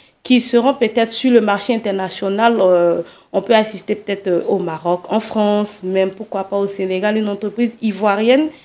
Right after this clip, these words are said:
qui se démarque, qui est même une grande entreprise dans ces pays-là.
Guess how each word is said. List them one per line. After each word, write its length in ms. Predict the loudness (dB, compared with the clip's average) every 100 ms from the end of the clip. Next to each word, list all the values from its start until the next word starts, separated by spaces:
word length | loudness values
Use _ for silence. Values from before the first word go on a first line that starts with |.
| _ _
qui 140 | -6 -4
se 120 | -2
démarque, 380 | 0 2 2 2
qui 100 | 0
est 40 |
même 180 | 2 4
une 140 | 4 2
grande 260 | 0 2
entreprise 540 | 0 -2 -4 -2 -2 -2
dans 140 | -4
ces 160 | -4 -8
pays-là. 520 | -6 -6 -6 -8